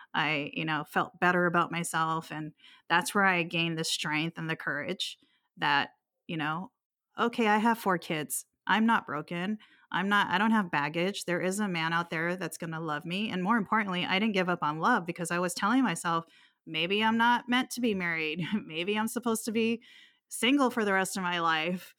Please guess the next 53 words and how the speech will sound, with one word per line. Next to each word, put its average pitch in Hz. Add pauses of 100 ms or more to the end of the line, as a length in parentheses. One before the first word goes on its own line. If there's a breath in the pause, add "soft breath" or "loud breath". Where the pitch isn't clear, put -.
(360 soft breath)
And 180
so, 185
you 202
know, 175
I 180
threw 226
those 196
thoughts 190
out 254
and 185
I 196
said, 214
"No, 226
I 190
deserve 208
a 202
loving 175
man 165 (140)
who 196
loves 175
my 196
children," 165 (440)
because 196
a 190
lot 185
of 196
the 175
men 165
I 156
dated 170
didn't 165
like 156
my 143
children 180 (280)
because 170
it 156
wasn't 156
theirs. 175 (360 loud breath)
So -
I 185
had 202
to 190
go 175
through 170
that 196
as 165
well. 202 (880)
And 170
so 175
it 165
was 180
really 202
tough, 208